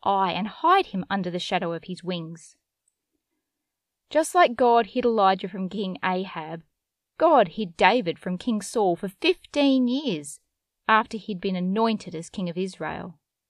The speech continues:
And Psalm seventeen is just one of many times we hear David refer to God as his hiding place,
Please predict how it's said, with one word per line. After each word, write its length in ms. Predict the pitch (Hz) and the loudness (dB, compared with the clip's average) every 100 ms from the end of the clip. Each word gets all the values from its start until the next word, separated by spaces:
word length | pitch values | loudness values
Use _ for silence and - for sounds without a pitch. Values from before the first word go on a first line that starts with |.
| _ _ _ _ _ _ _ _ _ - | _ _ _ _ _ _ _ _ _ -6
And 120 | 247 | -4
Psalm 300 | - 311 311 | 2 2 2
seventeen 560 | - 285 254 277 262 | 0 0 0 0 0
is 140 | 247 233 | 0 -2
just 160 | 247 | -6
one 240 | 220 233 233 | -2 -2 -2
of 100 | 214 | -2
many 320 | 220 247 349 | 0 0 -2
times 460 | - 202 175 175 - | -6 -6 -4 -6 -8
we 80 | |
hear 260 | 196 214 208 | -8 -6 -6
David 460 | 175 180 180 190 202 | -2 -2 0 -4 -6
refer 320 | 190 185 170 | -6 -2 -2
to 100 | 170 | -4
God 380 | 160 180 175 160 | -4 0 0 -2
as 100 | - | -10
his 180 | 175 | -14
hiding 380 | - - 175 165 | -10 -4 -4 -4
place, 540 | 160 151 165 175 - | -8 -8 -8 -12 -20